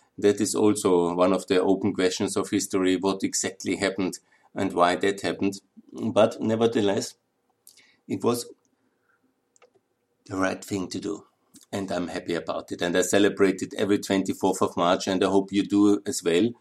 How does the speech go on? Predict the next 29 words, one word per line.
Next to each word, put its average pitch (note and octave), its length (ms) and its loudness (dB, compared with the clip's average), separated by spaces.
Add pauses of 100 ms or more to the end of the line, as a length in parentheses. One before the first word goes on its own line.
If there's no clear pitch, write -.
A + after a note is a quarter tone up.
(260)
It's A2 180 0
a A#2+ 60 4
good C3+ 220 6
occasion A#2+ 640 4 (240)
to A#2 320 2 (180)
read B2 280 6
a A#2+ 60 6
book B2 240 2
about C3 360 4
Kosovo, B2+ 680 2
to F#2+ 680 -2
see A#2+ 300 2
some B2 220 4
of B2 140 2
the C3+ 80 6
videos C3 600 8
which B2+ 180 4
are B2 260 6
out - 120 -4
there, B2+ 440 2 (280)
and - 100 -4
to A#2 120 2
understand A2+ 840 4
the A2 440 4
refugee B2+ 640 4
disaster, B2 640 0
the F2+ 220 -2
ethnic A2+ 340 0
cleansing, B2 680 4